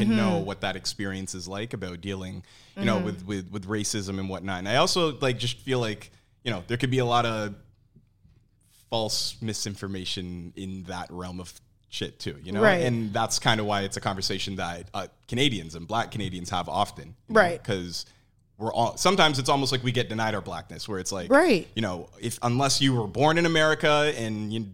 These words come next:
Speaker 2: then you're Black. Otherwise, if you're Black from Haiti or the U K or Canada or something, then you're not African American. You can't say Black. Black is something solely American, which I,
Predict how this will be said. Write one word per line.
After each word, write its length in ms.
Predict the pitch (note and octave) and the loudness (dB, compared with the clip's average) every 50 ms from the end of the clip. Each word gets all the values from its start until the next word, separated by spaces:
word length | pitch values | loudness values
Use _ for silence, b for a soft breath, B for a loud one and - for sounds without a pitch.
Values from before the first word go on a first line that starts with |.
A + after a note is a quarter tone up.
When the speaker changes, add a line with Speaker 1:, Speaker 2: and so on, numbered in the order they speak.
| F2+ - _ _ - | -14 -20 _ _ -10
Speaker 2:
then 260 | A#2 A2+ A2+ A2 A2 | -8 -6 -4 -4 -4
you're 140 | G#2+ A2 G2+ | -4 -4 -6
Black. 340 | F#2+ G2+ E2+ F2 - - - - - | -6 -8 -10 -10 -12 -14 -12 -6 -4
Otherwise, 560 | A#2+ B2 B2 A#2+ A#2+ A#2 A#2 A2+ A#2 A2 G2 | 0 0 2 4 4 4 4 4 2 0 -2
if 100 | F#2+ F#2+ | -4 -6
you're 100 | G2+ G2 | -6 -4
Black 260 | F#2 A2 G#2 G#2 - | -2 0 0 0 -2
from 160 | - - F#2+ | -2 -6 -6
Haiti 440 | F2+ A#2 C#3 C3+ B2 B2+ B2+ A#2+ A#2+ | -2 0 0 2 2 2 2 2 2
or 220 | A2+ G2 F2 E2 E2 B B B B B B B B B B B | 0 -2 -4 -8 -12 B B B B B B B B B B B
the 100 | - G#2 | -6 -2
U 160 | G#2 B2+ C3+ | 2 2 2
K 360 | B2 - D3+ C3+ B2+ A#2+ A#2+ A2+ | 4 4 6 6 6 6 6 4
or 80 | G2+ - | 0 0
Canada 360 | - C3+ A#2+ A#2 A#2 A2+ A#2 | 0 0 0 2 2 2 0
or 80 | A2+ A2 | 0 0
something, 360 | - B2 A2+ A2 - A2+ A2 | 0 -2 -2 -2 -2 -2 0
then 100 | A2 G#2+ | 0 0
you're 100 | G#2 G#2 | 0 0
not 200 | G#2+ G#2+ G#2 G2 | 0 0 0 0
African 260 | G2+ F#2+ - - G#2 | 0 -2 -2 -6 -8
American. 300 | G2 F#2+ F#2+ F#2 - G2 | -8 -8 -8 -8 -8 -8
You 80 | G2 F#2 | -8 -4
can't 240 | - A#2 G#2+ G2+ - | -2 -2 -2 -2 -2
say 160 | - G#2 G2 | -4 -4 -4
Black. 340 | F2 F2+ F#2+ F2 F2+ - - | -4 -4 -4 -4 -4 -6 -4
Black 240 | G#2 F#2+ F#2+ - | -4 -4 -4 -2
is 80 | G#2 F#2+ | -2 -4
something 300 | - G#2+ G2 F#2+ F#2+ F#2+ | -2 -4 -4 -6 -6 -6
solely 380 | - - G#2+ G2 G2 F#2+ F#2+ F#2 | -6 -4 -4 -4 -4 -4 -6 -6
American, 500 | F#2 F2+ F2+ F2+ F2+ - - F#2 F2+ F#2 | -6 -6 -6 -6 -8 -8 -8 -8 -8 -6
which 240 | F#2+ F2+ - - - | -8 -6 -8 -8 -4
I, 340 | - A#2 C3+ C#3+ D3 C#3+ C3 | 0 0 2 2 0 -2 -6